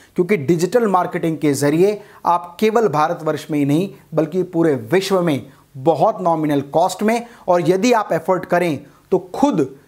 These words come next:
अपने बिजनेस को एडवर्टाइज और मार्केट कर सकते हैं। Cost of marketing कम होने की वजह से भी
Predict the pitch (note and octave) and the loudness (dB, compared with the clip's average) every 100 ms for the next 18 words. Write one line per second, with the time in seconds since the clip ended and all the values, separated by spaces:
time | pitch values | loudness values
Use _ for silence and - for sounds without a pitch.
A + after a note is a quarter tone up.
0 | _ G3+ A3 B3+ A3+ E3 C#3 F3 - D#3+ | _ -4 0 0 0 -2 -2 -4 -2 -2
1 | C#3 C#3+ E3 G#3 G#3+ - - - D#3+ D3+ | -2 -2 0 0 -4 -10 -4 -2 0 0
2 | C#3+ C#3+ G3+ G#3 - F3+ F#3+ F3+ - F3+ | -2 -2 -6 -6 -2 -2 0 -4 0 0
3 | D#3 B2+ - _ _ G3+ C4 C4 C#4+ G#3 | 0 -4 -10 _ _ 2 2 0 -2 0
4 | G3+ F#3 G3 G#3 G#3 - G3 E3+ F3 E3+ | -2 -2 -2 -2 -4 -2 -2 0 -2 -2
5 | F3 D3+ D3+ D3+ D#3 C#3+ C#3+ F#3+ C#3+ | -2 0 0 0 -2 0 2 2 0